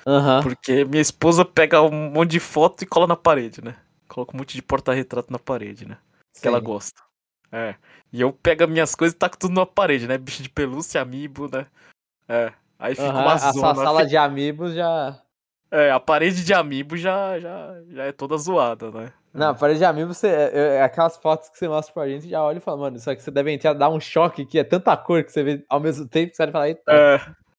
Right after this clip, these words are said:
Speaker 2: é, então. Aí, é, pouca coisa é mais bonita, mas, né, é, na vida, às vezes, o importante não é ser bonito.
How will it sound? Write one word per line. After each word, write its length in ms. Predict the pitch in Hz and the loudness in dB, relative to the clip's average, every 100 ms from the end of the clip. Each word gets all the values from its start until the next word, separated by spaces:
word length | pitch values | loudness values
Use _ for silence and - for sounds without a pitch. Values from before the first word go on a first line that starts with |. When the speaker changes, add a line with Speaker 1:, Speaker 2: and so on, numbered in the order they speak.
| _ - | _ -6
Speaker 2:
é, 260 | 123 120 | -2 -2
então. 500 | 113 _ - 107 104 - _ - | -6 _ -16 -12 -12 -16 _ -16
Aí, 800 | 110 113 117 123 - 311 160 294 | -12 -10 -10 -10 -10 -8 -8 -6
é, 220 | 294 143 135 _ - | -2 -2 -4 _ -6
pouca 300 | 180 - 175 | -6 -2 0
coisa 300 | - 165 160 | 4 4 4
é 20 | |
mais 180 | 160 165 | 2 0
bonita, 580 | 160 196 226 302 320 311 - | -2 -2 -2 -4 -6 -8 -8
mas, 360 | 202 208 190 | -4 -4 -4
né, 240 | 185 180 175 _ _ | -4 -2 -4 _ _
é, 260 | - 143 135 | -6 -4 -2
na 180 | 143 165 | 0 0
vida, 460 | 139 185 208 196 | 2 2 4 4
às 120 | 165 147 | 4 0
vezes, 160 | 165 175 | -2 -4
o 40 | |
importante 500 | 170 160 - 156 - | -2 -2 0 -6 -4
não 80 | 185 | -4
é 20 | |
ser 160 | 175 165 | -2 -4
bonito. 540 | 156 131 113 _ _ | -4 -8 -8 _ _